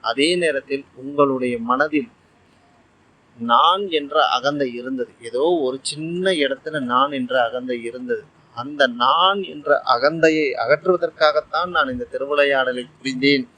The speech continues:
அப்படின்னு சொல்லி இறைவன் அவர்கள் சொல்றார். அதனால பக்தி என்று வந்து வரும் பட்சத்துல நம்ம நான், நான் செய்வதுதான் உண்மையான பக்தி, நான் செய்வதுதான் உண்மையான பூஜை அப்படின்ற எண்ணம் நம்ம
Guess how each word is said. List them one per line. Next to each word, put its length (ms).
அப்படின்னு 380
சொல்லி 380
இறைவன் 380
அவர்கள் 360
சொல்றார். 280
அதனால 580
பக்தி 420
என்று 280
வந்து 420
வரும் 260
பட்சத்துல 460
நம்ம 180
நான், 420
நான் 300
செய்வதுதான் 880
உண்மையான 720
பக்தி, 560
நான் 340
செய்வதுதான் 680
உண்மையான 520
பூஜை 460
அப்படின்ற 460
எண்ணம் 300
நம்ம 180